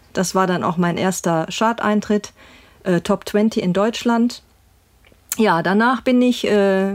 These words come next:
in die Formation Xanadu eingetreten. Das war deutscher Popschlager. Wir haben zweimal am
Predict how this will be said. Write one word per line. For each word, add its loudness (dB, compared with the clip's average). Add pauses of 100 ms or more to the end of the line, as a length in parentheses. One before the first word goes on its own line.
(240)
in 2
die 2
Formation -2
Xanadu 0
eingetreten. 0
Das -4
war -2
deutscher -2
Popschlager. 0 (380)
Wir 0
haben 2
zweimal 0
am -2